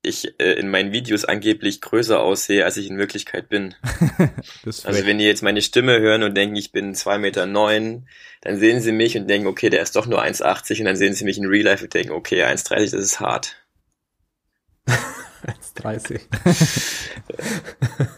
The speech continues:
Speaker 1: Nee, ich bin eins sechsundsechzig
Speaker 3: Hast du
Speaker 1: und einen guten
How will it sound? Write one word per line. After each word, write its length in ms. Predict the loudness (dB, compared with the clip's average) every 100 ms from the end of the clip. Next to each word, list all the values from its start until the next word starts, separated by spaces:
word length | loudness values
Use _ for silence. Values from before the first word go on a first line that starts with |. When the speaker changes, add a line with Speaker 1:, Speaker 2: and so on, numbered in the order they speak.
| -4
Speaker 1:
Nee, 180 | 4 6
ich 120 | 6
bin 140 | 4 4
eins 220 | 4 2
sechsundsechzig 540 | 2 0 -4 -4 -4
Speaker 3:
Hast 160 | -6 -6
du 40 |
Speaker 1:
und 120 | -12 -16 _ _ _ _ _ _ _ _ _ _ -18 -10
einen 100 | -6
guten 360 | -2 -2 -4